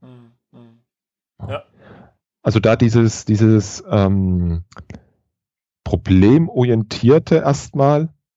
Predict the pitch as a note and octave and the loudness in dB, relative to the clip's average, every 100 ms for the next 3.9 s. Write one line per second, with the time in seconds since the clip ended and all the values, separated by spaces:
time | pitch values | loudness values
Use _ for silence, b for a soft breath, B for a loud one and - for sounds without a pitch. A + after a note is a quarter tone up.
0 | _ _ _ C3 A#2 A#2 C#3+ C#3+ C#3 C3+ | _ _ _ -2 2 0 0 0 2 2
1 | C3+ B2+ B2 B2+ B2+ B2 A#2+ B2 A2 G#2+ | 2 0 0 2 2 0 0 -2 -2 0
2 | A2 - G2 G2 E2 E2+ F2 - D#2+ D#2 | 0 0 0 2 2 2 2 2 0 0
3 | C#2+ D2 - - - - - F#2 F#2+ | 0 0 -2 -10 -18 -4 0 2 2